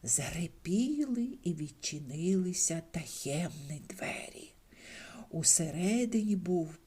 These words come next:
препишний кам'яний замок. Білий ведмідь дав Асті золотий дзвіночок.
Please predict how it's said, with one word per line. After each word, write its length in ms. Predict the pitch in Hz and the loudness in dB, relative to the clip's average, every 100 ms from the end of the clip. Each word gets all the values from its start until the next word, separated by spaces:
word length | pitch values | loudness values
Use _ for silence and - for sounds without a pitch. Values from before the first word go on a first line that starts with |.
| - | -10
препишний 1500 | 165 170 180 - - - 254 381 392 381 - - 302 294 302 - | -4 -2 -4 -6 -20 -2 8 10 10 8 2 -6 -6 -8 -10 -6
кам'яний 760 | 165 156 147 131 127 139 165 208 | -6 -6 -8 -8 -8 -8 -6 -4
замок. 920 | - - - 113 104 - - - - - - - - 247 196 | -4 -4 -4 -4 -6 -8 -12 -16 -20 -20 -18 -16 -12 -8 -6
Білий 580 | 131 156 175 170 170 | -4 4 6 8 6
ведмідь 600 | 160 165 160 156 190 180 123 | 4 2 0 2 2 2 0
дав 260 | 147 - - | 0 -2 -4
Асті 420 | 160 151 - 143 | -2 0 -2 -2
золотий 500 | 151 143 143 151 131 | -4 -4 -4 -6 -4
дзвіночок. 1000 | 123 120 117 113 131 185 - 302 - | -4 -4 -6 -4 -4 -6 -6 -8 -12